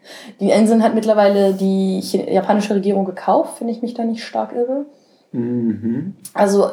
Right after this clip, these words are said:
Speaker 1: das Ding ist, eigentlich wollte der To-, äh, der Tokioter Bürgermeister die Inseln kaufen, der aber auch wirklich ein krasser Nationalist war. Und dann hat letztendlich die japanische Regierung die Inseln gekauft. Und das halt, hat halt die chinesische Regierung als einen super Affront angesehen. Und das Ding ist,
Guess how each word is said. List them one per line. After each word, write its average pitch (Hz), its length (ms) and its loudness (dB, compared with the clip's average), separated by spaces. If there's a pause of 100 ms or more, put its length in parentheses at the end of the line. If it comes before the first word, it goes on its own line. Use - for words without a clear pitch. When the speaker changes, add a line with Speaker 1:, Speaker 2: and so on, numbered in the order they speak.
(160)
Speaker 1:
das 196 220 0
Ding 269 220 4
ist, 330 420 -2 (220)
eigentlich 233 360 2
wollte 226 160 -2
der 214 120 2
To-, 180 360 -2
äh, 190 160 0
der 196 160 0
Tokioter 220 400 -2
Bürgermeister 247 580 -2
die 240 120 -2
Inseln 254 300 2
kaufen, 269 360 -2 (400)
der 208 160 6
aber 208 200 4
auch 202 120 0
wirklich 220 220 -4
ein 196 60 -2
krasser 247 320 0
Nationalist 202 640 0
war. 214 320 -2 (400)
Und 214 320 2
dann 208 120 4
hat 220 100 0
letztendlich 220 340 2
die 208 100 0
japanische 208 500 2
Regierung 214 340 4
die 170 140 -2
Inseln 170 220 -4
gekauft. 160 400 -4
Und 160 60 -6
das 180 180 -2
halt, 190 240 2 (300)
hat 196 200 -2
halt 180 280 2
die 180 560 -4
chinesische 190 380 0
Regierung 196 180 4
als 170 100 0
einen 185 120 4
super 202 240 2
Affront 185 360 0
angesehen. 175 360 -2
Und 185 80 0
das 185 180 -2
Ding 240 240 4
ist, 262 200 -2